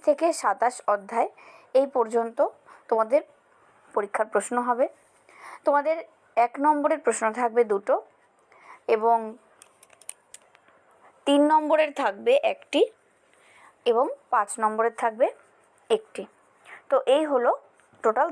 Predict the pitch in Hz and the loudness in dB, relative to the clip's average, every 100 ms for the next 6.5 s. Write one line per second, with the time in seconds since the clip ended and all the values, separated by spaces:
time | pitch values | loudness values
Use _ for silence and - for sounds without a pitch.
0 | 247 208 - 196 190 196 - _ _ - | -2 -4 -4 -6 -6 -8 -12 _ _ -20
1 | - - - 320 285 269 - - 285 285 | -20 -8 -2 0 2 0 -4 -6 -6 0
2 | 302 294 294 277 285 214 - 262 254 285 | 0 0 0 0 0 -4 -2 -2 0 0
3 | 240 233 - 208 226 - 339 285 262 285 | 0 -2 0 0 -2 -4 -2 0 0 0
4 | 254 190 208 403 - - - - _ - | 2 0 -2 -6 -10 -20 -20 -20 _ -4
5 | 294 302 320 285 202 233 - _ _ - | 0 2 2 0 0 -2 -4 _ _ -8
6 | 269 277 277 240 220 | -4 -2 0 -2 -2